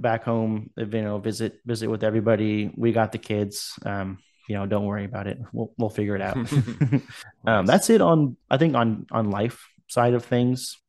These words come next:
Speaker 1: uh, for me at least. Uh, in gaming with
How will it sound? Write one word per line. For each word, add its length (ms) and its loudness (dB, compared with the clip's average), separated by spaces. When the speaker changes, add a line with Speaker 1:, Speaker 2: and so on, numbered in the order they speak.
Speaker 1:
uh, 160 -4
for 160 0
me 240 6
at 100 6
least. 420 2
Uh, 200 0
in 180 6
gaming 880 0
with 540 -4